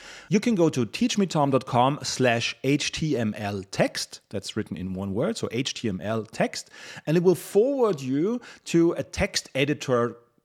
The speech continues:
dot com website, um, and showing you on the left side, if you're viewing this on a computer screen, on the left side it shows you a typical editor like you, um, might be familiar with when you're using Microsoft Word or, you know, any, any word processor basically.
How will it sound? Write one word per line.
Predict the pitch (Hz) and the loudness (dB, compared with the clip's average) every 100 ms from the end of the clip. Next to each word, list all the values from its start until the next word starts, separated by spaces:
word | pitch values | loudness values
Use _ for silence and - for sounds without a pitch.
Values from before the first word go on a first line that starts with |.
| - | 2
dot | 135 - | 2 2
com | - 120 123 139 117 | -6 0 2 4 2
website, | 104 - - 143 151 285 - - - | 2 0 0 0 2 0 -2 -12 -8
um, | - 151 156 | 2 2 2
and | 175 147 | -2 0
showing | 190 202 | 2 4
you | 196 196 | 4 4
on | 135 | 2
the | 107 | 2
left | 104 147 269 - | 2 2 2 -2
side, | - 160 208 269 | 0 2 4 2
if | 135 127 | -2 -2
you're | 123 | -4
viewing | 104 127 127 | 0 0 0
this | 110 104 | -2 -4
on | 101 | -6
a | |
computer | 90 90 123 180 | -6 -2 0 0
screen, | - 170 170 - - - | 0 -2 -2 -6 -10 0
on | 117 | 2
the | |
left | 113 180 - | 4 2 2
side | 208 190 - | 4 4 2
it | |
shows | - 165 156 | 0 2 4
you | 156 | 2
a | |
typical | 123 185 156 139 - 131 | 2 0 0 -4 -2 2
editor | 175 214 254 262 | 2 2 2 4
like | 131 - | 2 2
you, | 135 127 123 | 2 2 0
um, | 113 110 | -2 -2
might | 98 98 - | -4 -8 -8
be | 101 | -8
familiar | 90 101 135 175 | -4 -2 2 2
with | 156 143 131 | 4 2 2
when | 110 104 | -2 -4
you're | 95 | -4
using | 101 95 92 95 | -6 -6 -6 -6
Microsoft | 87 87 - - | -8 -10 -14 -10
Word | 101 147 175 165 160 - | -2 4 6 6 4 -2
or, | 98 92 85 | -6 -8 -10
you | - | -14
know, | - - | -18 -8
any, | 117 139 127 | -2 0 0
any | 113 120 | 0 2
word | 101 120 | 4 2
processor | - 113 120 113 104 | 2 0 2 -2 -2
basically. | 110 123 - 180 | -2 -4 -4 -6